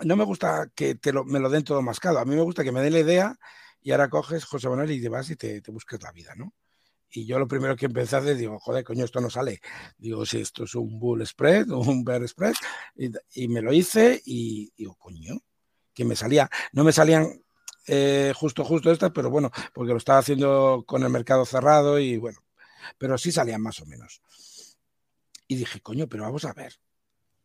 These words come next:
Y es que cuando digo, "Vamos a, a clase del máster",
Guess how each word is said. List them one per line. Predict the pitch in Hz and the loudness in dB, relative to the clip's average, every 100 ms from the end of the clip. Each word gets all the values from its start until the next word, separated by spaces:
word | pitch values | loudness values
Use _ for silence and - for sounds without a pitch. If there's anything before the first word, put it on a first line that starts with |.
| _ _ _ _ - | _ _ _ _ -6
Y | 113 | -4
es | 113 | -4
que | - 131 | -6 -2
cuando | 127 113 110 110 | -2 0 -4 -4
digo, | 110 104 98 98 92 - - - | -6 -8 -10 -12 -14 -20 -20 -8
"Vamos | 120 147 156 | -2 2 6
a, | 143 139 135 127 131 - 120 | 8 10 8 6 2 0 0
a | |
clase | - 156 165 | 4 4 6
del | 151 131 | 4 4
máster", | 110 - 98 87 | -2 -8 -12 -16